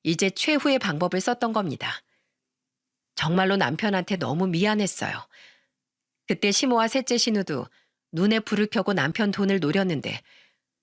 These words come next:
이제는 과거 엄마였던 사람까지 나타나니까 면목이 없더라고요.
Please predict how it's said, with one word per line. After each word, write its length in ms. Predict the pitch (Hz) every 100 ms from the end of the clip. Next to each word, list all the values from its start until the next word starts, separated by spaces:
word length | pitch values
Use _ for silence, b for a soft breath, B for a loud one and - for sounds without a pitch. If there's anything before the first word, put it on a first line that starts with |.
| _ -
이제는 600 | 170 208 185 175 135 113 -
과거 300 | 208 202 220
엄마였던 480 | 165 214 214 214
사람까지 460 | 214 262 240 208 214
나타나니까 800 | 160 - 202 180 147 - - - _ _
면목이 440 | 156 180 208 220
없더라고요. 560 | 226 208 208 175 -